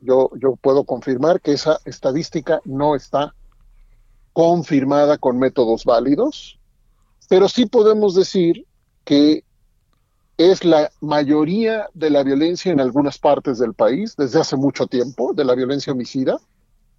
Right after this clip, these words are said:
Y otra cosa que se repite en el mundo, pero que no lo está mostrando la autoridad mexicana como debería mostrarlo, a través de la investigación, pero que se repite en el mundo, fíjate esto, Javier,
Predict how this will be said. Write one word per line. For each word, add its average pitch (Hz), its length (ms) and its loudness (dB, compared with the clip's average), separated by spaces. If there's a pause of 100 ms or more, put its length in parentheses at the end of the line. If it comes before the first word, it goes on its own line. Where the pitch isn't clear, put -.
(520)
Y 160 200 0
otra 247 300 4
cosa 214 320 0
que 165 220 -2
se 165 180 0
repite 160 640 0
en 226 120 2
el 175 200 2
mundo, 180 440 2
pero 131 320 2
que 135 140 -8
no 147 380 2
lo 185 180 4
está - 340 0
mostrando 165 800 0
la 123 120 4
autoridad 127 420 2
mexicana 135 500 -2
como 120 240 -4
debería 123 280 2
mostrarlo, 147 720 0 (680)
a 117 80 -8
través 113 300 0
de 139 80 2
la 131 80 2
investigación, 156 760 0
pero 135 220 2
que - 100 -6
se 131 160 -4
repite 165 460 -2
en 196 100 2
el 185 140 2
mundo, 156 360 -2 (460)
fíjate 160 380 0
esto, - 220 -4
Javier, 143 380 0